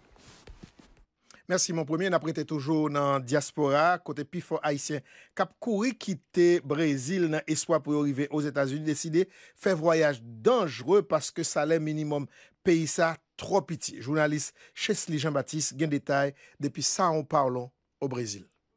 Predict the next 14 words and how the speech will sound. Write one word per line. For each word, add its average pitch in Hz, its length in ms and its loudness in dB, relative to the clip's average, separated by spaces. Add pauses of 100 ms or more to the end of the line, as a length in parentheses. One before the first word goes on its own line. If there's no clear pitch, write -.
(420)
Mèsi, 151 500 2
Chesli. 151 380 -2
N'ap 147 180 0
rete 143 220 0
toujou 139 240 -2
nan 131 180 -2
Amerik 135 320 -2
di 123 140 -4
sid 131 240 -4
la, 147 160 4
e 143 80 -2
nou 139 160 -4
pral 143 160 4
rejwenn 151 380 0